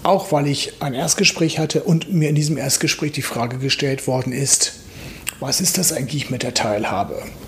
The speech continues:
Meine Antwort war, wollen Sie die Kurzfassung oder wollen Sie eine lange Fassung? Weil über dieses Thema kann man sich vortrefflich, A, streiten, was ich vor kurzem in einem meiner Workshops,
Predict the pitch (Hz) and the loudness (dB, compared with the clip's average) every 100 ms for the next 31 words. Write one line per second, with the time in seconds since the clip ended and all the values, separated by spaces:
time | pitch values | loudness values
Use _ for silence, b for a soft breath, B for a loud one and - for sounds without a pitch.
0 | B B B B - 113 156 170 156 160 | B B B B -4 0 4 4 4 0
1 | 156 160 151 - 147 147 156 - - - | 2 4 2 2 4 4 0 -6 -18 -18
2 | - - 127 123 117 104 - - 170 175 | -8 -2 -2 -2 -4 -6 -4 2 4 4
3 | - 180 170 170 165 - 135 143 135 131 | 4 4 4 2 2 -2 -2 0 2 2
4 | 135 127 127 123 135 127 - - - 101 | 0 0 0 0 0 -2 -4 -2 -2 -4
5 | - - 113 139 180 B B B B - | -8 -4 2 4 2 B B B B 0
6 | 147 139 127 123 147 220 - 160 - - | 4 4 2 0 0 2 2 2 2 2
7 | 160 156 120 85 80 - - 135 135 131 | 2 2 0 -2 -6 -6 -2 0 2 2
8 | 131 131 - - - - 156 151 - 135 | 0 0 -2 -2 -2 2 2 2 0 0
9 | - 123 - - 123 110 - - 123 160 | -2 -4 -6 -6 -4 0 0 0 0 0
10 | 175 180 123 135 - 110 - 190 - - | 2 2 0 -4 -6 -6 -4 -2 2 2
11 | 147 131 143 143 147 131 123 117 110 143 | 0 -2 -2 2 2 2 0 0 2 2
12 | 143 143 143 - - | 2 2 4 2 -2